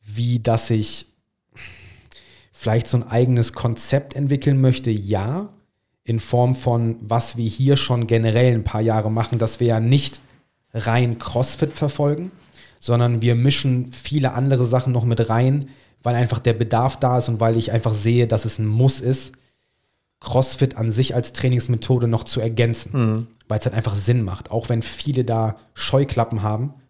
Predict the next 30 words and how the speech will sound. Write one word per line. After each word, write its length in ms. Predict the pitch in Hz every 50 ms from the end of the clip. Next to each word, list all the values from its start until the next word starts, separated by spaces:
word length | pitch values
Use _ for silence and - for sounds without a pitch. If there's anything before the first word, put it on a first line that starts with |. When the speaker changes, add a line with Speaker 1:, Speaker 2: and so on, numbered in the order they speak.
| _ _ _ _ _
Speaker 1:
und 160 | - 113 117
das 120 | 113 -
einfach 260 | - 127 127 117 120
nicht 140 | 117 110 - -
verstehen, 400 | 107 - - - 123 120 113 107
warum, 420 | 110 104 120 117 113 135 139 - - _ _ _ _ _ _
selbst 460 | 107 107 117 120 123 120 - - -
nach 320 | 113 113 117 127 139 131 -
einem 240 | 117 117 113 107 104
Workshop 520 | 117 120 127 123 - - 117 110 107 - -
und 160 | 131 139 139
so 160 | - 120 101
weiter, 400 | 104 104 107 104 120 123 147 147 - - - - - - - - _ _ _ _ _
ähm, 420 | - 117 117 117 110 110 110 113 110 - _ _ _ _ _ _ _ _ _ _ _ -
dann 120 | 117 113
ist 160 | 131 - -
das 100 | 123 -
Mindset 640 | 120 117 107 107 117 123 123 123 - - 123 - 127
halt 160 | 120 117 117
immer 240 | 117 120 120 113 107
so, 300 | 104 113 110 110 110 107
nee, 280 | 110 117 117 117 113 110
ist 220 | 104 104 107 -
mir 80 | 120 110
scheißegal, 480 | - 120 110 98 110 107 113 113 113
ich 80 | 107 -
mach 140 | 113 107 113
einfach 180 | 113 - - 110
nur 100 | 107 101
das 260 | 113 135 147 - -